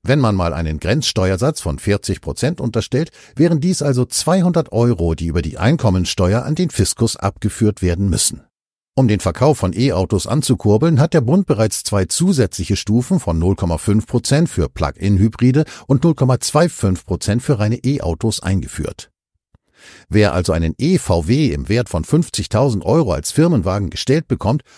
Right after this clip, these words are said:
muss monatlich nicht fünfhundert, sondern nur noch einhundertfünfundzwanzig Euro als geldwerten Vorteil versteuern und käme bei vierzig Prozent Grenzsteuersatz dann auf fünfzig Euro monatliche Mehrkosten.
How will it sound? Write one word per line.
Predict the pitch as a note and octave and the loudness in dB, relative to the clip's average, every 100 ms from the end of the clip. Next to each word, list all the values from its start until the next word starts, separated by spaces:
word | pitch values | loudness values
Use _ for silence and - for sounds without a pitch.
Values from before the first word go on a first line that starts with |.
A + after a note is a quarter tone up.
| _ | _
muss | E3 - C#3 | 0 2 2
monatlich | D#3+ C#3 - G#2+ G2 | 2 0 0 -2 -2
nicht | F2 - | -4 -2
fünfhundert, | G2+ F2+ - G#2 A#2 C#3+ | 0 0 0 0 2 0
sondern | E3 E3+ E3+ | 0 0 0
nur | E3+ | 0
noch | D#3 | -2
einhundertfünfundzwanzig | - B2+ C3 C3+ - D3+ C#3 D3 - F3+ - A2 - | 0 2 4 2 2 0 0 -2 0 0 0 -2 -2
Euro | E2+ E2 A2+ | -4 -2 -2
als | C3+ - | -4 -2
geldwerten | F#2+ F2+ - G2+ - B2+ | -2 -2 -2 -2 -2 -4
Vorteil | E2 D2+ - D#2+ | -4 -4 -4 -6
versteuern | - E2+ - A2 B2+ B2+ - - | -4 -4 2 2 2 -2 -8 -6
und | C#3+ | -2
käme | - F3+ F3+ | 2 4 4
bei | A#2+ G2+ | 2 0
vierzig | - D#3+ - - | 0 0 0 -2
Prozent | G2+ - F2 D2+ | -4 -2 -2 0
Grenzsteuersatz | F2 C3 - G2 G2 G2+ C#3 - - | -2 -2 0 0 0 0 0 -2 -2
dann | G2+ C#3 | 0 0
auf | E3 - | -4 0
fünfzig | D#3+ D#3+ - D#3 - | 2 2 0 -4 -2
Euro | F2 F#2 G#2+ | -2 0 0
monatliche | D2+ D#2+ C#2+ F#2+ - G#2 | 0 -2 -2 -4 -4 -4
Mehrkosten. | C#2+ B1+ - - - - | -4 -6 -8 -6 -6 -8